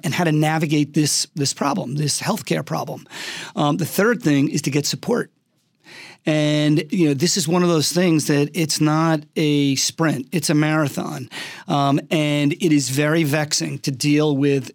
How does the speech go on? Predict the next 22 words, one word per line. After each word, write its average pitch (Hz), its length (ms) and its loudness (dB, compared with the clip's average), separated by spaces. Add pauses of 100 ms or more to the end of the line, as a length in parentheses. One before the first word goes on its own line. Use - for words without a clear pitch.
(140)
uh, - 140 -8
you 180 80 -2
know, 139 120 0
someone 151 300 2
who 143 100 4
has 139 100 0
a 135 40 -4
behavioral 139 540 0
health 147 300 -2
issue. 156 400 -4 (420)
And 151 140 2
then 147 80 4
the 143 60 2
final 185 340 2
thing 147 320 2
is 156 140 -2
to - 100 -8
take 151 180 -2
care 143 220 0
of 139 100 -2
yourself - 360 -2
for, - 120 -6